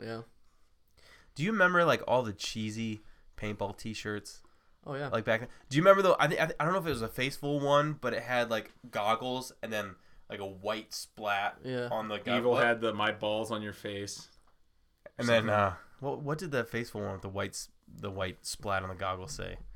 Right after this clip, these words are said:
Speaker 1: I don't know.
Speaker 2: Something
Speaker 3: I like the
Speaker 2: facial or
Speaker 3: "Make
Speaker 2: whatever.
Speaker 1: Oh,
Speaker 3: paintball
Speaker 1: yeah,
Speaker 3: violent
Speaker 1: probably.
Speaker 3: again."
Speaker 2: Yeah.
Speaker 1: Remember the guy
Speaker 3: That's
Speaker 1: with
Speaker 3: a good
Speaker 1: the,
Speaker 3: one.
Speaker 1: like, the stick
Speaker 2: That's a
Speaker 1: figure
Speaker 2: good
Speaker 1: with the
Speaker 2: one.
Speaker 1: lawnmower and it said, "I mow bitches"?
Speaker 3: "I
Speaker 1: And, like,
Speaker 3: mow bitches." <laughs>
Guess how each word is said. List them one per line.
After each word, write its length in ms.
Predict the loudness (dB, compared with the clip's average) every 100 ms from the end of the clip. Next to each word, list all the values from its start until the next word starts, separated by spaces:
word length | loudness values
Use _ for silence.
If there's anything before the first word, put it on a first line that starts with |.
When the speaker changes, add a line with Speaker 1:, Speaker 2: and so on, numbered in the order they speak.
| -14 -12
Speaker 1:
I 40 |
don't 120 | -12 -12
know. 200 | -12 -14
Speaker 2:
Something 320 | -6 -4 0
Speaker 3:
I 40 | 0
like 180 | 0
the 220 | 0 0 0
Speaker 2:
facial 440 | 0 -2 -2 -2
or 40 | 0
Speaker 3:
"Make 120 | 2
Speaker 2:
whatever. 180 | 6 8
Speaker 1:
Oh, 120 | 8
Speaker 3:
paintball 60 | 8
Speaker 1:
yeah, 200 | 6 2
Speaker 3:
violent 20 |
Speaker 1:
probably. 400 | 2 2 0 -2
Speaker 3:
again." 300 | -8 -10 -12 -14 -20 _ _ _ -20 _ -6
Speaker 2:
Yeah. 280 | -4 -4 -6 _ -8
Speaker 1:
Remember 200 | -6 -4
the 100 | -2
guy 220 | 0 2
Speaker 3:
That's 140 | 2 2
Speaker 1:
with 80 |
Speaker 3:
a 40 | 2
good 80 | 2
Speaker 1:
the, 60 | 0
Speaker 3:
one. 80 | -4 -14 -8
Speaker 1:
like, 180 | -8 -6
the 60 |
stick 240 | -8 -8 -6
Speaker 2:
That's 80 | -4
a 40 |
Speaker 1:
figure 120 | -4
Speaker 2:
good 100 | -4
Speaker 1:
with 0 |
the 40 | -4
Speaker 2:
one. 140 | -4 -4
Speaker 1:
lawnmower 240 | -2 -2 -2
and 80 | -6
it 40 |
said, 160 | -8 -8
"I 100 | -6
mow 220 | -6 -6
bitches"? 580 | -6 -8 -8 -10 -10 -14 -18 -10
Speaker 3:
"I 120 | -8
Speaker 1:
And, 60 | -4
like, 80 | -4
Speaker 3:
mow 80 | -4 -4
bitches." 640 | -4 0 0 0 -4
<laughs> 40 | -8